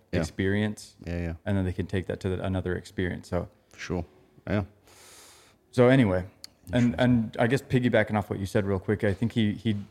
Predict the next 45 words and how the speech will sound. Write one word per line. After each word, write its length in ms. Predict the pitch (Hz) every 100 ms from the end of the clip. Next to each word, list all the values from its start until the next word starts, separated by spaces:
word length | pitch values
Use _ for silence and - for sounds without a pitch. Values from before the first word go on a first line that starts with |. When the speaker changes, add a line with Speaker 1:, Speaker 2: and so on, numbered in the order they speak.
| - _ _
Speaker 2:
he 160 | 101 120
is 140 | 123
into 160 | 127 117
the 100 | 104
emotional 480 | 98 104 - 104 90
side 220 | 92 92
of 100 | 82
the 80 | 90
music, 400 | 92 101 87 -
and 140 | 90
he 260 | 95 95 90
starts 500 | - 107 101 - 104
with 220 | 87 -
the 80 | 90
lyrics 380 | 104 117 -
a 80 | 98
lot 160 | 87 85
of 140 | 80
the 60 | -
time, 300 | 92 90 87 82
Speaker 1:
Mm-hmm. 200 | 85 78 -
Speaker 2:
and 100 | 101
then 120 | 98 98
writes 240 | 98 -
the 100 | 95
music 460 | 95 104 98 95 -
around 420 | 92 95 98 98
that. 280 | 87 90 - _ _ _ _ -
So 120 | 104
he's 140 | 98
almost 260 | 117 104 -
like 300 | 92 - - _ _ - -
a, 120 | 101 -
a 80 | -
poet, 480 | - 104 101 92 87 - _ -
Speaker 1:
Yeah. 180 | 95 85 104
Speaker 2:
and 120 | 98
then 100 | 90
putting 300 | 113 101 95
music 340 | 98 95 95 -
to 160 | 107
his 140 | 92 85
poetry 680 | - 95 92 - 87 85 87 -
Speaker 1:
Yeah, 120 | 82
yeah. 60 | 80